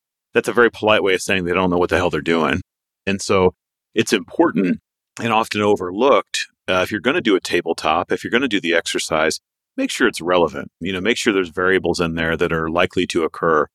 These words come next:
And it's amazing how many organizations well-meaning organizations just waste their time on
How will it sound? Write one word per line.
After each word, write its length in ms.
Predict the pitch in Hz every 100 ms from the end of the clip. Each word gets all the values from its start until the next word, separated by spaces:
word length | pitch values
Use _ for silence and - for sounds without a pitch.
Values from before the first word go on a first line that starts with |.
| _ _ _ _ _
And 260 | 87 92 90
it's 140 | -
amazing 600 | 85 87 104 117 95 85
how 140 | 92 90
many 160 | 87
organizations 1000 | 85 85 82 78 87 87 85 85 80 - - _ _ _ -
well-meaning 640 | - 120 147 143 151 196
organizations 840 | 92 82 85 82 90 87 90 90 - _ _ _ -
just 240 | 127 -
waste 360 | 82 104 120 -
their 100 | 87
time 460 | - 101 98 82
on 580 | - 85 85 85 82